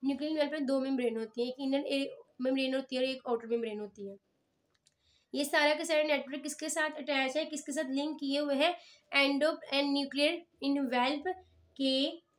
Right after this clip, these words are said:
साथ। क्लियर है ये चीज़? अब जो स्पेस है ना इन दोनों मेम्ब्रेन के, के दरमियान, उस कंटीन्यूअस किया हुआ है एंडोप्लाज्मिक रेटिकुलम की ल्यूमन ने,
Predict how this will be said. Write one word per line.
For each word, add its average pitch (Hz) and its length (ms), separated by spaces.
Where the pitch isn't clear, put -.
साथ। 202 640
क्लियर 302 220
है 381 100
ये 381 120
चीज़? 254 340
अब 320 140
जो 392 100
स्पेस 359 560
है 392 80
ना 349 120
इन 320 140
दोनों 320 240
मेम्ब्रेन 285 600
के, 285 80
के - 440
दरमियान, 254 600
उस 262 100
कंटीन्यूअस 311 580
किया 302 200
हुआ 302 140
है 320 200
एंडोप्लाज्मिक 277 520
रेटिकुलम 262 360
की 302 220
ल्यूमन 233 520
ने, 196 180